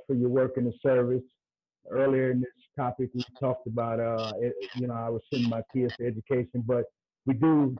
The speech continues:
need young men like yourselves. And, and Randy was right. He, he, he made it easy for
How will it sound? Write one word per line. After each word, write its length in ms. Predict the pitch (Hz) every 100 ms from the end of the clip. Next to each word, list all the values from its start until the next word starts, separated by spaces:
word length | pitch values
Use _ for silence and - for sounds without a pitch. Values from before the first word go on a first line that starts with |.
| -
need 280 | 131 139 127
young 220 | 123 123
men 220 | 123 120
like 140 | 117 - 104 -
yourselves. 360 | 113 95 73 - - _ _ _ _ _ _
And, 420 | 107 113 113 110 101
and 500 | 107 107 107 107 107
Randy 300 | 131 139 135
was 180 | 123 110
right. 280 | 123 - -
He, 300 | 131 131 - _ _ _ _ _ _ _
he, 140 | 139
he 520 | 156 160 151 151 139 143
made 200 | 151 160
it 100 | 151
easy 360 | 147 147 120 123
for 300 | - 117 104